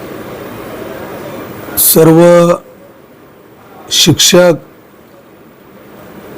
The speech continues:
संस्थाचालक यांचा गौरव सोहळा महाराष्ट्र नवनिर्माण सेनेच्या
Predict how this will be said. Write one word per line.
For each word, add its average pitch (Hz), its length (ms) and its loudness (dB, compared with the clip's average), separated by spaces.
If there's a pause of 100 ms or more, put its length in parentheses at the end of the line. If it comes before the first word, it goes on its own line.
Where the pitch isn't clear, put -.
संस्थाचालक 160 1120 2 (3250)
यांचा 170 640 2 (880)
गौरव 160 360 6
सोहळा 135 400 2 (2250)
महाराष्ट्र 156 580 4
नवनिर्माण 165 540 6
सेनेच्या 160 760 2